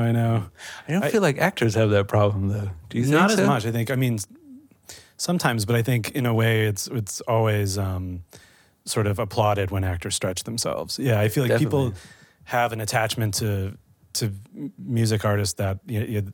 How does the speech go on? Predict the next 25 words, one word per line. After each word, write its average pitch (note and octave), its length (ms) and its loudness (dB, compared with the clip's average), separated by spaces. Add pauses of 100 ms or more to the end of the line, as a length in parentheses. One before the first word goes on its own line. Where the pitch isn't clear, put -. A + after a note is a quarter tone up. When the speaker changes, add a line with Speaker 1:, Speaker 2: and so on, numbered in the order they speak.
(300)
Speaker 1:
if G2 160 -8
you A2+ 60 -2
go A2 140 0
too E3+ 320 0
far A2 440 4
from A2 180 -2
the G#2+ 80 -2
thing A#2+ 160 0
I C3 160 6
Speaker 2:
Right. G#2 60 2
Speaker 1:
want, G#2 340 -2 (260)
Speaker 2:
Right. G#2 280 2 (220)
Speaker 1:
I'm A#2 100 -2
gonna G#2+ 140 2
be G2 140 -2
pissed. F2+ 420 -4 (200)
Speaker 2:
I C3 60 4 (100)
guess G3+ 200 2
Speaker 1:
Um, - 80 -2
Speaker 2:
there, B2 260 2 (120)
I C3 80 0
guess F#3+ 260 -2
there A2 240 2
is G2+ 160 2
ways, G2 640 0